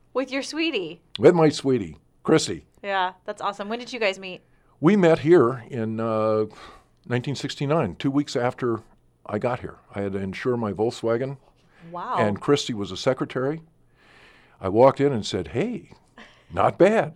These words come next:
Speaker 1: <laughs>
Speaker 2: But I was in a bad mood because I hadn't been able to get some of the courses I wanted. So we kind of argued, and I was a jerk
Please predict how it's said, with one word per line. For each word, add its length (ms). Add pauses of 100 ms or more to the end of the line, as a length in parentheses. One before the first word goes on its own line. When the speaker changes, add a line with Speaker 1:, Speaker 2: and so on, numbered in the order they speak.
(140)
Speaker 1:
<laughs> 120 (720)
Speaker 2:
But 120
I 100
was 160
in 80
a 80
bad 420
mood 380
because 240
I 80
hadn't 180
been 140
able 240
to 140
get 180
some 160
of 60
the 80
courses 480
I 80
wanted. 360
So 220
we 140
kind 300
of 180
argued, 520
and 140
I 60
was 160
a 80 (160)
jerk 400